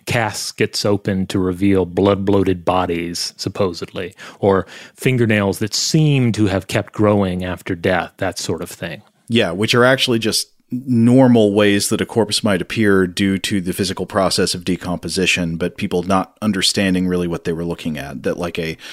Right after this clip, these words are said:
Speaker 2: a swollen corpse would be swollen because of its, its decomposition state,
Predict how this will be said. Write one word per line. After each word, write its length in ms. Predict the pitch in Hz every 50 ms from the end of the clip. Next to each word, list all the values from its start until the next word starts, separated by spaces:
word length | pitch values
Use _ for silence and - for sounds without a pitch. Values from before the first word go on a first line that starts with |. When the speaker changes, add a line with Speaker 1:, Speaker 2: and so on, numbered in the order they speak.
| - - - -
Speaker 2:
a 100 | 110 101
swollen 640 | 92 - - - 135 120 113 113 113 104 98 92 92
corpse 540 | - - 110 107 104 95 92 - - - -
would 200 | 113 101 95 85
be 120 | 95 92
swollen 420 | - - - 113 98 95 92 90 85
because 560 | 90 85 - - 113 107 104 101 92 - 104
of 100 | 95 92
its, 260 | 90 85 - - -
its 240 | - - - - -
decomposition 800 | - 107 90 - 90 87 80 78 80 - - 92 - - 87 82
state, 400 | - - - 87 80 78 71 -